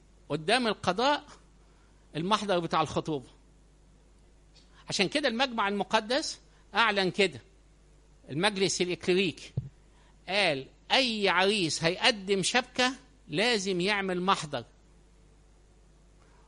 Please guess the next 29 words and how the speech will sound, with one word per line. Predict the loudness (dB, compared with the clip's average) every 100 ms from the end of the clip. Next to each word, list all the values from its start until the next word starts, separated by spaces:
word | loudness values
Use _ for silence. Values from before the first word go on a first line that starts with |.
| _
ولما | -8 -4 0
يعمل | 0 0 0 0
محضر | 0 0 0 2
يكتب | 2 0 0 0
القيمة | 0 -2 -2 0 0
بتاعة | -2 -2 -4 -2
الشبكة، | -2 0 -2 -4 -8 -8
الشبكة | -2 -2 -2 -6
طبقًا | -4 -4 -2 -2
للفاتورة | 0 -2 -4 -8 -4 0
اللي | 2 2
واخدها | 0 0 0
من | 0
السايق. | -2 0 0 -2 -8 -20 -20 -20 -20 -8
أنا | -4 -2
جبت | -2 -4
شبكة | -4 -2 -2 -4
بأربعين | -4 -2 -4 -4
ألف، | -2 -4 -4 -10
هكتب | -6 -6 -6 -8
الفاتورة. | -8 -10 -10 -10 -12 -14 -12
فين | -4 -2
يا | -2
حبيبي | -6 -6 -6
الفاتورة؟ | -6 -8 -2 -2
أهي." | -2 -6 -12 -20 -20 -20 -20 -20 _ _ _ _ _ -16 -6
من | -2 -2
الخيبة | -4 -4 -4 -4
بتاعة | -4 -6